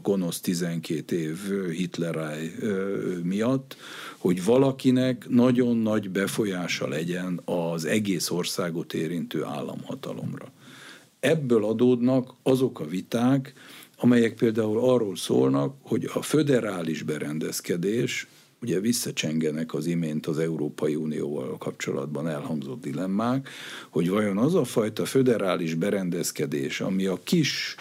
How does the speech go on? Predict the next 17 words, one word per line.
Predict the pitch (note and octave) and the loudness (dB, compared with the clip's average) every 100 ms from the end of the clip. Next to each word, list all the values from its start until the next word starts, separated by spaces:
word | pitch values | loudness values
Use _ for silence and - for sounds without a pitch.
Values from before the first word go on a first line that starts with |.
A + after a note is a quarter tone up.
| - - | -14 0
viszonylag | A#2 - G2 F2 C#2+ | 2 2 0 0 0
kis, | - E2+ C#2+ | 0 0 0
persze | - E2+ - D2+ | -2 -4 0 -2
között | - D2 D2 - | -2 -4 -4 -2
vannak | E2+ D2 - | -2 -2 -2
húsz | F#2 E2+ | -2 -2
milliós | - D2 D2 C#2 B1+ - - | -4 -2 -2 -2 -4 -4 -2
or-, | F#2 - G#2+ A#2 A2 | -4 -6 -6 -2 -2
országrészek | G2 - - D#2+ D#2 D2+ - - | -2 -4 -4 -2 -2 -2 -4 -6
is, | C2+ - | -8 -6
mint | - | -4
Észak-Rajna-Vesztfália, | - - - - C#2+ C3 - B2+ - - B2 A#2+ B2 B2 - - - - - | -4 -4 -6 -6 -8 -6 -2 -4 -2 -2 0 2 0 -2 -10 -14 -12 -12 -2
de | C3+ A#2 A#2+ | 2 2 0
hogy | - - G#2 - _ - | -4 -2 -2 -4 _ -2
ezeknek | D#3 G3 F3 B2+ A#2+ A2+ G#2+ | 0 4 2 2 0 0 0
az | G2+ | 0
önállósága, | A2+ D3+ C#3+ G#2+ E2+ D#2 - - C#2+ C2+ C#2+ D2+ A2+ | 4 4 4 2 0 -2 -4 -4 -4 -4 -4 -4 -6